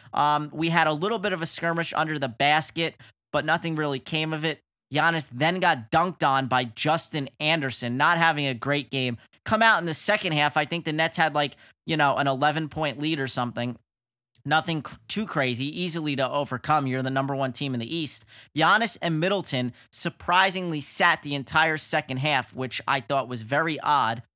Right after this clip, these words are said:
I mean, I, I noted that Giannis had a tough first half, but he scored, like, fourteen in the first quarter, and he was having a,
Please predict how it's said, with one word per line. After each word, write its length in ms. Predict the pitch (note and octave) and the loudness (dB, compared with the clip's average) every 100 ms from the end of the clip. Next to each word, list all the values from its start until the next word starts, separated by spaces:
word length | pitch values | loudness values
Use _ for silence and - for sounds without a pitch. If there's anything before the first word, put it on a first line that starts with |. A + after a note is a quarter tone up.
| _ | _
I 100 | - | -4
mean, 160 | C3+ C3+ | -2 -4
I, 220 | B2+ C3 - | -6 -8 -4
I 120 | C3+ | -2
noted 400 | C3 D#3 D3 C3 | 0 0 0 -2
that 140 | C3 A2+ | -2 0
Giannis 360 | B2+ C3 B2+ | 0 0 0
had 160 | C#3 B2 | 0 0
a 80 | A#2 | -2
tough 300 | - C#3 - | -2 -2 -2
first 280 | A#2+ - | -6 -2
half, 420 | D#3 D3+ C3+ - - | 2 2 0 -6 -6
but 140 | C#3 | -4
he 100 | C3+ | -4
scored, 300 | C#3 - F3 | -6 -4 -2
like, 140 | C#3 B2+ | -2 -4
fourteen 480 | - D#3 D3 D#3 C3+ | -6 -6 -6 -6 -4
in 100 | B2 | -4
the 60 | |
first 300 | - B2+ - | -4 -6 -6
quarter, 320 | - D#3+ A#2 | -6 -4 -2
and 140 | A2 A#2+ | -2 -4
he 80 | B2 | -6
was 140 | B2 | -2
having 280 | C#3 C3+ | 0 0
a, 120 | B2 | -2